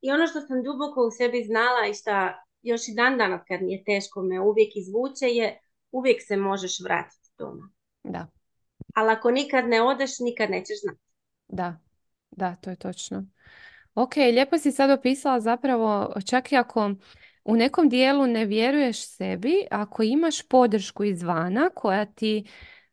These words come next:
Speaker 2: e, reflektira da to nešto imaš u tebi i da imaš sposobnosti, da si dovoljno spretna i, i vješta da ostaneš tamo ili da to savladaš, možda na nekoj razini na kojoj nisi imala,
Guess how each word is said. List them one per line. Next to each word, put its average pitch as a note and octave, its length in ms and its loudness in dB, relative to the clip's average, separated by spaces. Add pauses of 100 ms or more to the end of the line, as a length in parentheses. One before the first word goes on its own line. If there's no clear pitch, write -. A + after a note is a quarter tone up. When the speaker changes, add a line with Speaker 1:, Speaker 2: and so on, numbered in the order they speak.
Speaker 2:
e, G3+ 220 0
reflektira A3+ 880 0
da G3 140 -2
to A3 200 -4
nešto A3+ 380 -2
imaš G#3 540 0
u G3 40 -4
tebi E3+ 480 -4
i G#3+ 220 -2
da F#3 200 -4
imaš A#3 380 -2
sposobnosti, A#3 840 -4
da F#3+ 140 -6
si F#3+ 160 -10
dovoljno F3+ 420 -4
spretna G#3 640 -2
i, F3+ 260 -8
i F#3 100 -6
vješta G#3 460 -2
da F3+ 140 -2
ostaneš A3 460 -4
tamo G#3 260 -4
ili F#3+ 140 -4
da F#3 120 -6
to G#3+ 120 -2
savladaš, G#3 720 2
možda G#3+ 240 -4
na G#3 120 -2
nekoj G3+ 240 -2
razini G3+ 360 2
na G3 140 -4
kojoj G3+ 180 -2
nisi F#3+ 320 0
imala, A#3 440 2